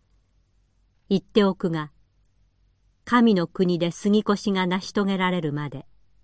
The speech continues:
私は決してこの杉越の食事をとることはない。」そして、イエスは杯を取り上げ、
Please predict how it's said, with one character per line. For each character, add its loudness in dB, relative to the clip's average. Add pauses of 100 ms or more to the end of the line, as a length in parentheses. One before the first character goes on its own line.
(760)
私 -2
は 0
決 -2
し -14
て 0
こ 2
の 2
杉 -2
越 -4
の -2
食 -4
事 0
を -2
と -2
る -2
こ -8
と -6
は -8
な -8
い。」 -20 (2000)
そ -4
し -10
て、 -8 (1200)
イ 6
エ 6
ス -2
は 0
杯 0
を 0
取 -2
り 0
上 -6
げ、 -10